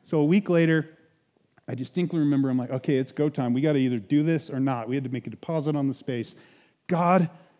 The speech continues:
is this you?" And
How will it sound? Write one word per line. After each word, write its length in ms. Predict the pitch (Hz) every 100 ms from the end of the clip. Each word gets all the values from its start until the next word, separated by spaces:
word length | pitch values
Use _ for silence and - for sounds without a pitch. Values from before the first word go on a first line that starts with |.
| _ -
is 240 | 175 165
this 280 | 185 170 -
you?" 280 | 170 127 - - _ _ _ _ _ _ _ _ _ _ _ _ _ _ _ _ _ _ _ _ _
And 340 | - 143 135